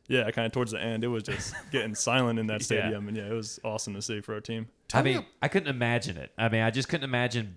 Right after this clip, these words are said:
Speaker 2: beating a team that was favored so much and then turning up, like, you come off the field and you look up and then it's like, almo-, they're almost all gone.
Speaker 3: So
Speaker 2: And they're
Speaker 3: actually,
Speaker 2: just leaving.
Speaker 3: Zach brings up something that I kinda forgot about, and I'm glad he did.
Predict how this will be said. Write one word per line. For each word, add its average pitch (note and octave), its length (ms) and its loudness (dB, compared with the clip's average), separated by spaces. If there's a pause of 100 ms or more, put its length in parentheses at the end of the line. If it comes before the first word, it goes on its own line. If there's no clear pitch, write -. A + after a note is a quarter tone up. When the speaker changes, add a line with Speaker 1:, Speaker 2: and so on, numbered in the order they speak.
(120)
Speaker 2:
beating C#3 480 0
a G#2+ 160 -2
team A#2 460 -4
that G2+ 120 0
was F#2+ 160 -4
favored G#2 300 0
so A2 140 -2
much G#2 200 0
and G2+ 160 -4
then G#2 520 -6
turning D3+ 360 0
up, A#2+ 220 2
like, G#2 260 -2
you B2+ 80 4
come B2+ 220 2
off A#2 80 4
the A2 80 -4
field A2+ 220 2
and G#2+ 80 -2
you G#2 100 0
look A2+ 160 0
up G#2+ 140 0
and G#2 100 -4
then G2+ 80 -4
it's F#2+ 120 -8
like, G#2+ 200 -2 (100)
almo-, G#2+ 320 0
they're G#2+ 140 6
almost F#2+ 400 2
all F2+ 140 -2
gone. D#2+ 320 -8 (100)
Speaker 3:
So - 140 0
Speaker 2:
And A#3+ 80 4
they're - 20 4
Speaker 3:
actually, A#3 140 4
Speaker 2:
just C3+ 120 -2
leaving. F2+ 160 -4
Speaker 3:
Zach F#3+ 360 6
brings E3+ 320 4
up C#3+ 160 4
something C3 460 0
that A#2 100 -4
I A2 80 0
kinda D3+ 240 2
forgot C3 280 2
about, A#2 180 -2
and B2 60 -4
I'm B2+ 100 -4
glad C3 240 2
he A2+ 80 -6
did. A2 360 -4